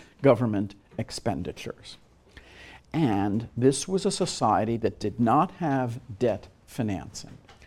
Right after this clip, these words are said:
There are no bonds. There are no ways of the government, uh, anticipating future revenues and borrowing money against them.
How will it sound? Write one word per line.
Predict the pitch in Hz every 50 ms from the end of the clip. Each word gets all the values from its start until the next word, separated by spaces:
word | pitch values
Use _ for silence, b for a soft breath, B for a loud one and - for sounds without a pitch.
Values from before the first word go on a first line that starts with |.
| b b
There | - 101 - - -
are | 113 110 113 120 127
no | 131 139 143 156
bonds. | 139 127 131 120 110 98 80 - - - - - - - - b b b b b
There | - 95 - - -
are | 120 127 127 135 143
no | 147 156 156
ways | 156 143 131 127 117 113 110 113 113 110 - -
of | 123 107 110
the | 117 104
government, | 98 120 110 104 107 110 98 104 101 95 95 - b b b b b b b b
uh, | 127 113 110 107 104 - -
anticipating | 131 131 123 127 - - - 180 - - 147 - - 131 120 107 101 104 101
future | 98 - - 147 135 135 - - 131 113
revenues | 101 104 110 98 98 - 101 101 95 90 87 92 98 90
and | 104 107 104
borrowing | 110 101 95 101 101 101 101 98 104 101
money | 98 95 98 90 90 90 - -
against | 110 101 - - 104 - 98 - - - - - -
them. | 101 -